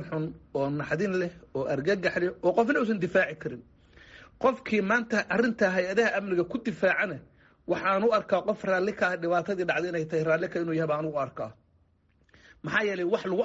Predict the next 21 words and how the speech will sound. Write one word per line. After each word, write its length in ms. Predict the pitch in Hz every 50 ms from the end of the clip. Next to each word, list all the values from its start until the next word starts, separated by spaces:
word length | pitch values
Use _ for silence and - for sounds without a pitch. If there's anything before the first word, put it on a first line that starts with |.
| 220
ammaani 280 | 196 185 185 185 185 170
kara 180 | - 185 165 170
hay-adaha 280 | 170 160 175 185 185
amniga, 220 | 175 180 165 175 -
amniga 200 | 175 175 165 160 156 165
meeshaan 280 | 170 165 - 165 139 139
ma 80 | 143
taalo, 320 | 139 - 143 123 123 117 120 120 - _ _ -
ma 140 | - 170 226
dhicin. 320 | 208 175 147 - 135 143 - - _ _ _ _ _ _ _ _ _ - - - - _ _
Maanta 320 | - 175 220 240 226 - 226
waxay 280 | 208 226 220 - 208 202 202
ahayd 160 | 190 185 180
laftigooda 460 | 190 226 226 - - 202 202 185 180 180
hay-adaha 400 | 180 175 175 190 185 233 214 202 185 196
amniga 320 | 196 196 190 180 170 165 160 - - _ _ _ _ _ -
maxkamad 440 | 170 156 160 156 - 208 226 240 226
in 100 | 196 202
la 60 | 190 170
soo 180 | - 196 190 190
taago 320 | 190 - 180 175 165 170